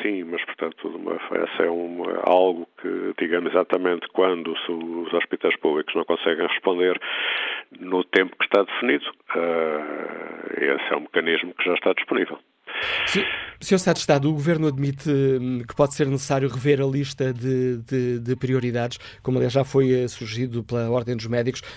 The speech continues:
Speaker 2: nomeadamente para que as crianças sejam incluídas e sejam operadas?
Speaker 1: Eu suponho que é sim, mas essa, mas este não é propriamente o momento para, para o fazer, mas acho que de facto a ser, vamos lá ver, prioridade neste momento era de facto, e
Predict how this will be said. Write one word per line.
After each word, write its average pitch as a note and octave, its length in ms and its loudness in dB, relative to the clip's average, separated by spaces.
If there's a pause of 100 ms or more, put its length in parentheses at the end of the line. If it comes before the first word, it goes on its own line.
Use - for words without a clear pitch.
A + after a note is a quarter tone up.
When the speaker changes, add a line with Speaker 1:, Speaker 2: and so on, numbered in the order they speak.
Speaker 2:
nomeadamente D3 500 6
para C#3 200 2
que C#3+ 360 0
as C#3 160 -4
crianças C3+ 460 2
sejam C3+ 240 0
incluídas C3+ 400 0
e - 40 -10
sejam C3 260 0
operadas? B2 480 -6 (1600)
Speaker 1:
Eu A2 120 2 (240)
suponho E2 400 -2
que - 160 2
é F#2 60 6 (120)
sim, F#2+ 100 2
mas F2 180 2
essa, F2 260 0
mas F2+ 280 2
este - 120 -6
não F2+ 180 2
é F2+ 60 0
propriamente F2+ 640 -2
o F2+ 40 -2
momento F2 600 0
para, F2 480 2
para F2+ 160 2
o E2+ 60 4 (100)
fazer, E2 460 0
mas C#2+ 280 -8
acho - 380 0
que - 80 -10
de - 160 -10
facto D2+ 440 -2
a D2 120 -2
ser, C#2+ 100 0
vamos D2+ 120 -2
lá D#2 100 4
ver, C#2+ 160 0 (380)
prioridade G2+ 500 6
neste F#2+ 320 -2
momento F#2 380 -2
era E2+ 180 0
de - 140 -8
facto, D#2+ 640 -2
e D2+ 180 -6